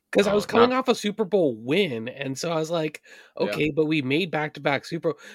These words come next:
Speaker 1: man, that Super Bowl loss, I'm like, "That was what, two years after we're gonna take the ball and we're gonna score?" That was like the, that felt like the culmination, the end of a team. And so when that team didn't get the ring, it was like,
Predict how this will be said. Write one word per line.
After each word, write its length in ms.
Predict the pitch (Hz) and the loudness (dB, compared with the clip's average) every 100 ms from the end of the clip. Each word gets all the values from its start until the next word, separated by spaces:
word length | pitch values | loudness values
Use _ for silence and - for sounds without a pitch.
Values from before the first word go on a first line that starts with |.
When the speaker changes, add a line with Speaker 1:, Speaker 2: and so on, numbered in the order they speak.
| - | 0
Speaker 1:
man, 220 | 208 214 | 2 4
that 160 | 208 226 | 2 2
Super 240 | 294 285 | 2 0
Bowl 300 | 240 202 139 123 | 2 2 2 2
loss, 360 | 208 240 190 | 2 2 0
I'm 140 | 180 151 | -4 -2
like, 300 | 151 143 - - - - - | -2 -2 -8 -20 -20 -20 -6
"That 160 | 277 | -2
was 240 | 302 247 - | 2 0 2
what, 320 | 196 202 156 _ _ _ _ _ | 4 4 2 _ _ _ _ _
two 200 | - 214 | -4 -2
years 300 | 226 240 240 | 2 4 4
after 360 | 202 190 190 214 | 4 2 4 2
we're 140 | 185 | 2
gonna 200 | 185 180 | 0 -2
take 200 | 196 185 | 0 -2
the 100 | 185 | -2
ball 240 | 139 147 175 | 0 2 2
and 80 | |
we're 80 | 180 | 0
gonna 180 | 165 156 | -2 -2
score?" 520 | - - 123 190 254 _ _ _ _ _ _ _ _ _ - | -4 -4 -2 -2 -4 _ _ _ _ _ _ _ _ _ -2
That 160 | 175 | 0
was 300 | 185 185 165 | 4 2 2
like 320 | 185 165 151 - _ | -2 0 0 -4 _
the, 120 | 165 - - | -8 -4 0
that 180 | 196 | 2
felt 140 | 247 220 | 2 0
like 180 | 190 - | 0 -2
the 100 | 160 | -6
culmination, 680 | - 165 151 143 135 135 | -2 -2 0 0 -2 -6
the 140 | 131 131 | -8 -6
end 240 | 131 127 | -6 -6
of 100 | 113 | -6
a 40 | 113 | -8
team. 360 | - 113 110 - | -10 -12 -12 -10
And 220 | 135 127 | -8 -6
so 320 | 139 123 120 - - - _ | -2 0 -2 -8 -20 -20 _
when 200 | 139 139 | 0 2
that 200 | 165 185 | 0 -2
team 240 | 208 185 123 | -2 -4 -2
didn't 280 | 135 127 131 | -2 -2 -2
get 180 | 127 123 | -6 -4
the 100 | 120 | -2
ring, 240 | 123 117 | -2 -2
it 80 | 123 | -4
was 140 | 120 | -6
like, 280 | 123 120 117 | -4 -4 -4